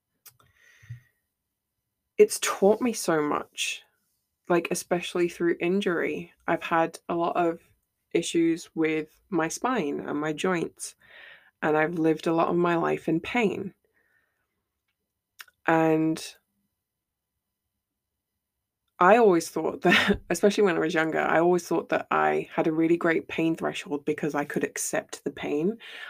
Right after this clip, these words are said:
And then it transpired later on in life that I was just burying the pain. Um, I was accepting it, but I wasn't, like, <laughs> moving through it. I was just, like, burying it and holding on to it somewhere.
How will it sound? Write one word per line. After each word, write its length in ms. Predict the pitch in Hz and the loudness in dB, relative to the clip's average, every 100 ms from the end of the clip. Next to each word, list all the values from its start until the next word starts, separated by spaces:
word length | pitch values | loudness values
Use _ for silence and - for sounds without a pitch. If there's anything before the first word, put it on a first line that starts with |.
| - | -6
And 160 | 165 156 | -2 0
then 180 | 156 151 151 | 2 2 0
it 260 | - _ | -2 _
transpired 580 | - 156 147 151 151 147 | -4 -4 -2 -2 -2 -2
later 220 | 151 123 | -2 -2
on 120 | 139 | 0
in 120 | 147 143 | 0 -2
life 240 | 139 - | -6 -2
that 140 | - | 0
I 80 | 165 | 2
was 100 | 190 | 2
just 160 | 214 208 185 - | 0 -2 -4 2
burying 560 | 151 156 165 151 143 | 2 4 2 0 0
the 60 | - | -2
pain. 440 | - - - - - - - - - - | -4 -6 -4 -6 -8 -18 -16 -14 -16 -6
Um, 440 | 151 151 151 151 151 _ _ - | 0 0 0 -4 -10 _ _ 2
I 120 | 165 | 6
was 160 | 185 185 | 6 4
accepting 520 | - 156 - 165 147 | 2 -2 0 0 0
it, 180 | - 139 | 0 2
but 80 | |
I 80 | 92 | 4
wasn't, 240 | - 156 156 | 2 0 -2
like, 300 | - - _ _ _ _ _ _ - | -4 -6 _ _ _ _ _ _ 2
<laughs> 340 | 240 - _ | 2 2 _
moving 500 | - 185 165 165 160 | 0 2 4 4 2
through 320 | 151 151 156 175 | -2 2 4 4
it. 60 | |
I 80 | 170 | 2
was 160 | 165 170 | 0 -2
just, 140 | 151 | -4
like, 220 | 151 - | -6 -2
burying 420 | 151 147 156 160 | 0 2 2 2
it 100 | 170 | 0
and 80 | 147 | -2
holding 340 | - 151 151 143 | -2 -2 0 -2
on 160 | 147 | -4
to 120 | - - | -2 -4
it 120 | - | -2
somewhere. 380 | 165 170 190 | -2 0 -2